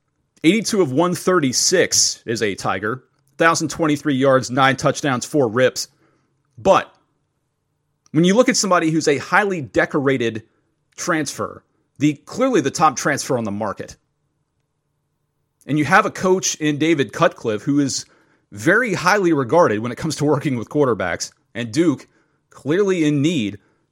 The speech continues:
of a quarterback at this level. Not everybody's a Sam Howell. You're not gonna be able to bring in a top-level freshman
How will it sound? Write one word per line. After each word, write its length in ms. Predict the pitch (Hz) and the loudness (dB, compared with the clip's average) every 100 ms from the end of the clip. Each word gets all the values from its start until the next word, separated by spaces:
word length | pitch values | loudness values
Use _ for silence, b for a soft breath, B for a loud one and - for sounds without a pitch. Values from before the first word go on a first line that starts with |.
| _ | _
of 100 | 117 | -4
a 80 | 120 | -4
quarterback 540 | - 151 143 135 131 | -2 2 4 4 4
at 180 | 131 127 | 2 0
this 220 | 123 - | -4 -4
level. 480 | 107 135 123 92 95 _ _ _ _ _ _ _ _ _ _ _ _ _ _ _ _ _ _ | -2 -2 0 -4 -8 _ _ _ _ _ _ _ _ _ _ _ _ _ _ _ _ _ _
Not 220 | 185 269 | 4 8
everybody's 420 | 254 262 247 208 | 8 8 6 4
a 60 | 147 | 2
Sam 280 | - 170 120 | 0 0 0
Howell. 360 | 151 139 92 | 4 4 4
You're 80 | 101 | 0
not 100 | 151 | -4
gonna 80 | 175 | 0
be 80 | 160 | -2
able 120 | 165 | 0
to 60 | 131 | -2
bring 280 | 131 160 | 0 0
in 340 | 139 135 127 123 _ | 2 0 -2 -6 _
a 140 | - 131 | -6 -4
top-level 840 | - - 185 185 139 147 139 135 | -4 0 2 0 4 4 4 -2
freshman 640 | - 175 160 - 113 98 | 0 2 2 0 -8 -8